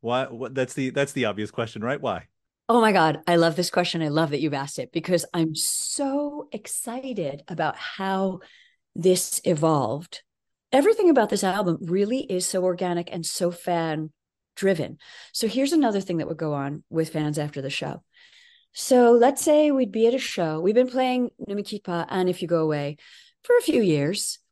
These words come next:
Speaker 2: not a ton of years, but a bunch of years. And we'd play it live. And there was always the discussion, not only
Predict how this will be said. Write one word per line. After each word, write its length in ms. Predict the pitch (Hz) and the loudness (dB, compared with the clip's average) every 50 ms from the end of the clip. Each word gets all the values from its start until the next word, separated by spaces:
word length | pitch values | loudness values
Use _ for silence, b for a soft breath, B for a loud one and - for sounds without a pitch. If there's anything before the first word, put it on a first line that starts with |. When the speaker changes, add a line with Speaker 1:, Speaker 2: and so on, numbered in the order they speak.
| _ _ - | _ _ 2
Speaker 2:
not 160 | 294 339 320 | 2 4 4
a 60 | 285 | 2
ton 220 | - 196 180 160 | 0 -2 -2 -2
of 60 | 156 151 | 0 0
years, 300 | 143 139 139 160 180 - | -2 -2 -2 -4 -6 -6
but 120 | - 262 | -8 -6
a 20 | |
bunch 240 | 269 262 247 247 - | -2 -2 -4 -2 -2
of 60 | 214 | -4
years. 380 | 165 139 131 135 156 180 - - B B B B B B B B | -4 -4 -4 -6 -8 -10 -12 -16 B B B B B B B B
And 120 | - 208 202 | 0 2 4
we'd 180 | 202 208 208 | 4 2 0
play 220 | 208 - 240 247 269 | 0 0 0 2 2
it 140 | 294 - - | 0 0 0
live. 680 | 190 160 147 143 131 143 143 143 - 156 170 170 _ _ _ _ _ _ _ _ _ - | -2 -2 -2 -4 -6 -8 -10 -10 -8 -10 -10 -12 _ _ _ _ _ _ _ _ _ -4
And 80 | 202 185 | -2 0
there 80 | 196 185 | 0 0
was 140 | 190 185 - _ - | -2 -4 -8 _ 0
always 340 | - 202 214 247 269 269 269 | 4 6 6 8 6 4 2
the 100 | - 254 | 0 -2
discussion, 500 | 220 214 - - 196 190 185 - 160 165 | -2 -2 -2 0 -2 -2 -2 0 0 2
not 200 | 180 226 277 294 | 4 6 6 6
only 320 | 285 262 226 208 185 185 | 6 6 6 4 2 0